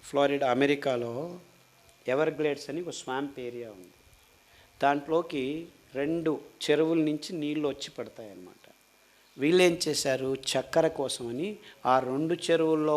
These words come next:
ఉన్న తొంభై పర్సెంట్ నీళ్ళని చక్కెర మడులకు పంపించేశారు. ఈ స్వాంప్స్ అన్నీ డ్రై అయిపోయి వేల వేల జలచరాలు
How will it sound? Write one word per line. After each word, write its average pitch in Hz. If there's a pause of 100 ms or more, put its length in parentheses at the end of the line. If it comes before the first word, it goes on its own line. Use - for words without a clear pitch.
ఉన్న 139
తొంభై 156
పర్సెంట్ 170
నీళ్ళని 139 (540)
చక్కెర 165
మడులకు 139
పంపించేశారు. - (560)
ఈ 147
స్వాంప్స్ 156
అన్నీ 165
డ్రై 135
అయిపోయి 135 (400)
వేల 156
వేల 151 (500)
జలచరాలు 135